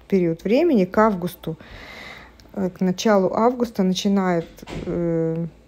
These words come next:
распродаваться уже летняя коллекция, должна быть нач-, начата распродажа, и даже уже, в общем-то, где-то к середине августа она уже должна быть распродана вся. Желательно, чтобы освободить место в магазине для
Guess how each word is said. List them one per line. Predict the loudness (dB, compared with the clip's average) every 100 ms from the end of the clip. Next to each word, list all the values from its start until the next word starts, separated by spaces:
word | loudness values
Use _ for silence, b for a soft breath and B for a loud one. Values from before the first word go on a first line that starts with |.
| -20 -12
распродаваться | -12 -4 2 4 4 0 -2 -8
уже | -6 0
летняя | 0 0 -4
коллекция, | -2 2 2 2 -2
должна | -2 0 -2
быть | -4 -4
нач-, | -4 -4 -6 -2
начата | -2 -2 -4 -2 -2 -4
распродажа, | -8 -4 -2 2 2 2 2
и | 0
даже | 2 0 0
уже, | -4 -4
в | -4
общем-то, | -6 -4 -6 -2 -4 -6 B B B B B _ -12
где-то | -2 -2 -2
к | -4
середине | -4 -2 -2 -2
августа | -2 -6 -8 -6
она | -4 -2
уже | -4 -4
должна | -4 -2 -4
быть | -6 -8
распродана | -8 -6 -2 0 0 -2 -6
вся. | -2 2 2
Желательно, | 2 0 0 0 0
чтобы | -2 -2 0 0
освободить | -2 -4 -6 -6 -8
место | -2 0 -2 -4 -6
в |
магазине | -6 -4 -4 -2 0 0
для | -2 0 0 0